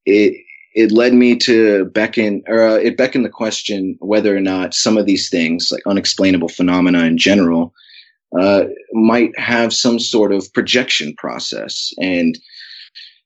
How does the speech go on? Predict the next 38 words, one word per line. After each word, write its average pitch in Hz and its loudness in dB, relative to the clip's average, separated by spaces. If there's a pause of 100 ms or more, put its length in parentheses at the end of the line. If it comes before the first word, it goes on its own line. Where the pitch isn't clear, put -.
(120)
and 107 2
you, 104 2 (180)
once 123 0
I 117 2
started 117 2
having 110 0
that 104 0
idea, 101 0
I 107 0
found, 104 -4
stumbled 101 -2
into 101 0
more 101 2
of 85 -6
Jung's 101 -2
work, 95 -2 (140)
uh, 90 0
regarding 92 2
some 98 -2
of 87 -2
his, 82 -4 (380)
um, 87 -2 (360)
I 92 0
don't 87 0
know 85 2
what 90 2
you 87 -2
call 85 2
it, 82 -2 (120)
um, 78 -4 (840)
fringe 113 2
type 85 -4
material, 85 -2
where 92 2
he's 95 0
discussing 92 -2
the, 90 0
uh, 85 -2